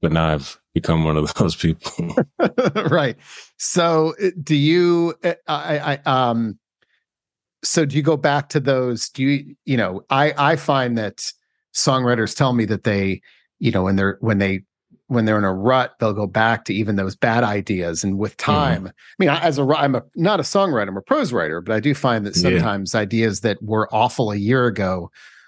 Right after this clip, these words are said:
Speaker 2: with a little bit of distance, you know, they may work now. So does that sometimes happen where you say, "It was bad back then, but with a different perspective, I could see this maybe working"?
Speaker 1: Yeah, absolutely. Um, I've started to find myself saying that,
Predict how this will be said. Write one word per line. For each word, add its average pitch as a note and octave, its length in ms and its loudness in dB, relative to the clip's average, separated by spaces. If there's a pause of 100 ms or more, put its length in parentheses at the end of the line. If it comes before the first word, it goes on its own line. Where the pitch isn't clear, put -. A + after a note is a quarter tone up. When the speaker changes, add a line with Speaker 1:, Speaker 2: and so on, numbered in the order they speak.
(140)
Speaker 2:
with A#2 140 -2
a A2+ 60 0
little F3 260 4
bit B2+ 120 2
of A2 100 0
distance, G2+ 720 -4 (720)
you E3+ 160 4
know, A2+ 260 2
they B2 200 2
may B2+ 300 2
work B2+ 380 0
now. E2 320 -2
So A#2+ 300 0
does G#2+ 260 -4
that A#2+ 220 0
sometimes A#2 440 -2
happen A2+ 340 0
where G#2+ 100 -4
you G#2 120 -4
say, G#2 400 0
"It B2+ 80 -2
was A#2 140 0
bad B2+ 320 0
back A#2 240 0
then, C3+ 220 2
but A#2 140 -2 (420)
with C3+ 180 -2
a D3 40 0
different C#3+ 240 0
perspective, A2 800 -2 (220)
I A#2 140 2
could G#2+ 160 -6
see C3 160 2
this G#2 200 -2
maybe G2 220 0
working"? G2 460 -4 (720)
Speaker 1:
Yeah, G#2 340 2
absolutely. F#2 800 2
Um, E2 520 0 (400)
I've G2 100 0
started A2+ 400 2
to F2 80 -2
find F#2 240 2
myself E2+ 480 -2
saying E2+ 460 2
that, D#2 240 -4